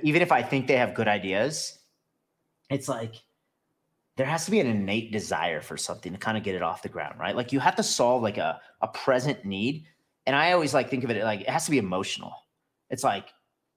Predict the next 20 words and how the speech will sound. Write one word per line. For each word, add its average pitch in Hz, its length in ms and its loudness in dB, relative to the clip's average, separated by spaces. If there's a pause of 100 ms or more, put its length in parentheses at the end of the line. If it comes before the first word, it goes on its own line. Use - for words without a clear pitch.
(520)
I 160 80 0
need, 185 80 2
like, 165 120 0
a - 60 -6
visceral 139 400 0
reaction 110 480 -2
to 101 60 -6
this 104 160 -4
idea 113 320 0
of 113 80 -4
this - 160 -6
thing 110 240 -2
you've 92 240 -8
just - 200 -6
offered 82 420 -4
me. 85 160 -12
And 113 100 -4
then 113 60 2
I'm 117 40 0
like, 107 200 -2